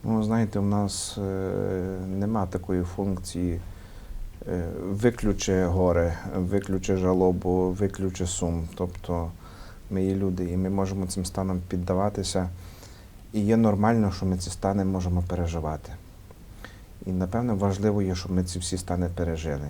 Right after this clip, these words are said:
і цю жалобу. Не можна змусити себе радіти, і не треба цього робити. Але людина,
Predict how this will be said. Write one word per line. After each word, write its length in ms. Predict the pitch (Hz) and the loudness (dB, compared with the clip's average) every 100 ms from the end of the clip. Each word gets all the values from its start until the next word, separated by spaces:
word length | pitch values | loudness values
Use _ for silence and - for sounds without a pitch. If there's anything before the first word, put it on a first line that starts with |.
| - | -8
і 40 | |
цю 180 | 90 95 | -8 -4
жалобу. 440 | 90 87 80 85 80 - - - - - - - - - - - - | 0 0 0 -4 -10 -14 -20 -20 -18 -20 -20 -20 -20 -20 -20 -20 -4
Не 180 | 104 110 | 2 6
можна 380 | 127 127 - 107 | 8 6 6 2
змусити 600 | 98 107 123 123 - 101 | 6 4 4 2 0 0
себе 440 | - 95 92 104 | 0 2 6 6
радіти, 560 | 95 90 87 85 90 113 - - - - - - - - - - - - - - - - - | 4 2 0 0 0 -4 -6 -18 -20 -20 -20 -20 -20 -20 -20 -20 -20 -20 -20 -20 -20 -18 -6
і 60 | 98 | -4
не 80 | 90 | 0
треба 280 | 113 110 | 2 2
цього 260 | 95 101 95 | 0 0 -2
робити. 380 | 95 95 85 - - - - - - - - - - - - - - - - - | 0 0 -2 -8 -16 -20 -20 -18 -20 -20 -20 -18 -18 -18 -18 -20 -20 -20 -18 4
Але 500 | 110 107 113 143 175 - - - - - - | 6 10 8 8 4 -8 -18 -18 -18 -20 -8
людина, 580 | 98 98 101 120 107 90 | -2 -2 4 4 6 2